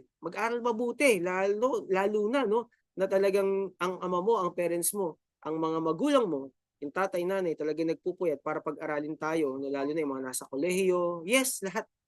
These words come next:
Elementary, college, elementary, high school, college. Kung ikaw ay estudyante, dapat mag-aral ng tama. Kung ikaw naman ay,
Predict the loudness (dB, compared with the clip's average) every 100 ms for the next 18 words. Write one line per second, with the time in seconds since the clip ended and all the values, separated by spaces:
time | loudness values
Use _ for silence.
0 | _ -4 0 0 0 -2 -2 -4 -4 -4
1 | -8 -14 _ -2 2 2 2 0 0 -4
2 | -6 -6 -4 -4 -6 -14 -20 _ _ -12
3 | -6 0 0 0 -2 -2 -2 -2 -4 -4
4 | _ _ _ _ _ _ -4 -2 -2 -6
5 | _ -4 -4 -4 -10 -4 -2 -2 -4 -8
6 | -10 -10 -10 -14 _ -12 -4 -2 0 0
7 | 0 -2 -2 2 2 2